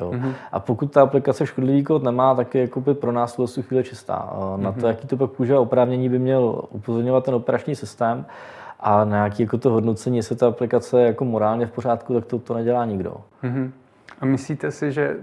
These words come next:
Speaker 2: současná doba je taková, že, eh, ti teroristé, po případě pravicoví extremisté, když se jim zakáže jedna aplikace, tak si velmi rychle najdou jinou, že už je to tak rozmanitý ten trh?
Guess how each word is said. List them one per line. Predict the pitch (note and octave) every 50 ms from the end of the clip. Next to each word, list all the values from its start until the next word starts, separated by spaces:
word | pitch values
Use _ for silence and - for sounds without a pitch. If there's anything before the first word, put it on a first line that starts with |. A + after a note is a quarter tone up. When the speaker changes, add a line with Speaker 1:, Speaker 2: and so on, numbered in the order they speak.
| - -
Speaker 2:
současná | F#3 - - C3 A#2+ - C#3+ - - - C#3+ C3 C3
doba | B2 B2+ A#2+ A#2+ B2+ B2+
je | B2+
taková, | B2 - A#2 - - B2+ A2+ A#2+ A#2 A#2 A#2+
že, | A#2+ A#2 C3 B2 A#2+ A#2+ - - - - - _ -
eh, | A#2 A2+ A2+ A2+ A#2 A#2
ti | A#2 - C3+ A#2+ - - - _
teroristé, | - - A2+ A#2+ B2+ C3+ C#3+ C3+ - - C3+ A#2+
po | - B2+
případě | - - - - _ - - B2+ A#2 A#2+ A2+
pravicoví | A2+ A2+ A2+ A2+ A2+ - - A#2+ A#2+ -
extremisté, | A2 - - - - B2+ A#2+ A#2+ A#2+ A#2+ - B2 A#2+
když | A#2+ A#2 A2+ -
se | -
jim | B2 B2+ A#2+
zakáže | B2 A2+ - A#2+ A#2+ A#2 B2 B2+
jedna | B2 B2+ C3
aplikace, | A#2+ - A2 G#2+ - A#2+ A#2 - A#2 - - B2+
tak | A2+ A#2 A2+
si | - - B2
velmi | A#2 A#2+ A#2 A2+ A#2+ A#2+
rychle | A#2+ A#2+ A#2+ - C3 A#2+
najdou | A#2+ A#2 A#2 A#2+ C3 C3+
jinou, | B2+ A2+ G#2+ A#2 C3+ D3+ C#3+
že | C3+ C3
už | A#2+ A#2+ -
je | C3+
to | B2 - A2+
tak | - A2 - -
rozmanitý | A#2+ A2+ A2 G#2 G#2+ A#2 A#2 C3 C3 A#2 - C3
ten | G#2+ A2+ A2 G#2+ G2+
trh? | - - -